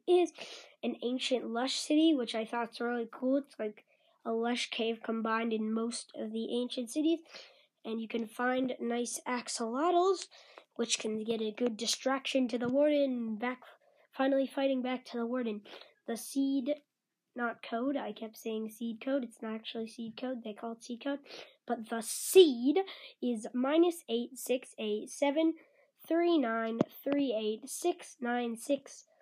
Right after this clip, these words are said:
four nine eight two five six four four. And the ancient city coordinates are two oh four oh minus forty-one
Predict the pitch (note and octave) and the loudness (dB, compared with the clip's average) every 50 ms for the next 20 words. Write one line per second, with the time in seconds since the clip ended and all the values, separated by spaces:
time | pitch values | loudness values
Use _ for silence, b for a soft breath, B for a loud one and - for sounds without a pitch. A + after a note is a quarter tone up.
0 | B B B B B _ _ - D4+ D#4 D#4+ E4 E4 D#4+ C#4+ B3 A#3+ A#3+ A#3+ A#3+ | B B B B B _ _ 0 2 4 6 8 8 6 6 4 0 0 0 0
1 | A#3+ B3 B3 - - - D#4+ E4 E4 D#4+ E4 - - - - - C#4+ C4 B3+ A#3+ | -2 -2 -4 -4 0 2 4 4 4 2 2 -2 -6 -12 -8 -4 -2 -2 -2 -4
2 | - - A#3 A3 A3 A3+ A3 G#3 - - - A3+ A3 A3 - - - - _ _ | -4 -4 -2 -2 -2 -2 -4 -6 -8 -8 -6 -6 -6 -6 -8 -14 -18 -18 _ _
3 | - _ _ A3 G#3+ G#3+ G#3+ G#3 G#3 A3 A#3+ _ _ _ _ _ _ _ _ _ | -20 _ _ -6 -4 -4 -4 -4 -6 -8 -10 _ _ _ _ _ _ _ _ _
4 | _ - G#3+ G3 - - - - _ _ B B B B B B B B - A3 | _ -2 -2 -2 -2 -6 -12 -16 _ _ B B B B B B B B -6 -2
5 | A3+ A3 A3 A3+ A3+ A#3 B3 B3 - C4 A#3 A3 - A#3 A3+ A3+ A3 - - A3+ | -2 0 0 0 0 0 0 0 -2 -4 -4 -2 -2 -2 -2 -2 -4 -6 -6 -6
6 | A3 A3 A3 A3+ A3 A3 G#3+ - A3+ G#3+ G#3+ - b b b b b b b b | -4 -4 -4 -4 -4 -6 -6 -6 -8 -8 -8 -10 b b b b b b b b
7 | b b b b b _ _ _ _ _ _ _ - - D#4+ E4+ F4 F4 D#4+ D4 | b b b b b _ _ _ _ _ _ _ 2 6 8 8 10 10 8 8
8 | C4 C#4+ C#4 C#4 C#4+ C#4 - - - C4 C4 B3+ B3+ A#3+ G#3 A#3+ A#3+ A#3 A#3 A#3 | 6 6 4 4 4 2 -2 -2 0 2 2 2 2 0 0 0 0 2 0 0
9 | A#3 A#3 A3+ B B B B B - A#3+ B3 C4+ C#4+ C#4+ C#4 C4 - - - B3 | 0 -2 -4 B B B B B -2 2 4 6 6 6 6 4 2 -2 -2 -2
10 | B3 A#3+ A#3+ A3+ G#3+ A3 A3 A3 A3 G#3+ G#3+ A3 G#3+ G#3+ | 0 0 0 0 0 0 0 0 0 0 -2 -2 -4 -6